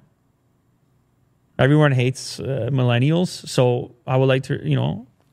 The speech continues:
if you look at the amount of hate that I receive, I must be a millennial.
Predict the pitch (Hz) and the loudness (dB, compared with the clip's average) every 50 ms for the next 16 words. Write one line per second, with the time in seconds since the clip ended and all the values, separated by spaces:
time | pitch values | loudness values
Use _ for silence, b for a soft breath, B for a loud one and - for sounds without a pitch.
0 | _ - 147 123 - 139 127 139 139 - 160 147 147 135 123 120 123 120 120 117 | _ 0 0 2 4 6 6 6 4 4 0 0 2 2 2 4 2 2 2 0
1 | 113 110 - 139 143 160 - 123 120 117 113 113 113 - - - 190 180 131 120 | 0 2 2 2 2 2 0 0 0 0 0 0 -2 -4 -4 -4 -4 -2 -2 -4
2 | - - _ _ _ _ _ _ - 147 147 147 185 233 - - _ 110 120 107 | -6 -8 _ _ _ _ _ _ 2 6 8 8 6 6 2 -4 _ -10 -10 -10
3 | - - 101 - - - - - - - - | -10 -12 -14 -16 -16 -16 -18 -20 -20 -20 -20